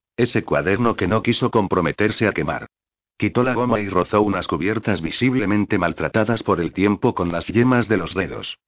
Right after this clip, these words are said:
Escuchó el solitario graznido de una gaviota a su espalda, pero no quiso volverse por si descubría el perfil de un cuervo y eso le hacía cambiar de opinión. Tampoco le prendería fuego.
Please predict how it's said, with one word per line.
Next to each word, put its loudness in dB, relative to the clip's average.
Escuchó -2
el -2
solitario 0
graznido 0
de 0
una 0
gaviota 0
a 0
su -2
espalda, 0
pero 2
no 2
quiso 0
volverse -2
por -2
si -2
descubría 0
el -6
perfil -2
de 2
un 0
cuervo 0
y -2
eso 0
le -2
hacía -2
cambiar 0
de 2
opinión. -6
Tampoco 0
le 0
prendería 0
fuego. -2